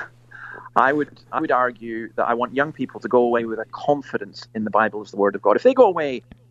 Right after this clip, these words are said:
looking at this book and saying, "Oh, oh, David was brilliant. I liked his answer here. And, you know, David's got the answers," I fail.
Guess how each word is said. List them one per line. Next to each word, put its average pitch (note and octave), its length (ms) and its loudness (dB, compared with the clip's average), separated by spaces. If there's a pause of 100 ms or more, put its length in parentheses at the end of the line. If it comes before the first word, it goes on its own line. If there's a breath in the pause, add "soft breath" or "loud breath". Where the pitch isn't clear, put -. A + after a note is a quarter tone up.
(100)
looking C3+ 240 -2
at A2+ 60 -10
this - 80 -20
book B2 220 0
and G2+ 120 -10
saying, A2 240 0
"Oh, - 240 0 (360)
oh, C#3 160 4
David D#3 220 0
was A2+ 100 -8
brilliant. D#3+ 240 4
I A2+ 40 2
liked D3 200 0
his C#3+ 140 -2
answer C#3+ 260 0
here. C3 240 4
And, G#2 160 -2
you B2+ 60 0
know, A#2 100 4
David's C#3 320 4
got - 140 0
the B2 120 4
answers," A#2+ 580 -2
I A#2 80 2
fail. - 400 2